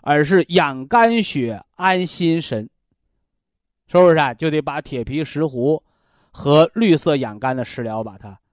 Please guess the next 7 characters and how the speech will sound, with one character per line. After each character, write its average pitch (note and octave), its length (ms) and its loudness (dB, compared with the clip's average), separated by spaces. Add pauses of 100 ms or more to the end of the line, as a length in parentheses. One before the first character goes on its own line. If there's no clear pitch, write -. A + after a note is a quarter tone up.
(280)
匹 A#2+ 280 -10
配 C3+ 220 -4
起 - 160 -14
来。 - 180 -20 (1700)
同 B3+ 220 2
时 G#3 140 2
啊， A#3 200 0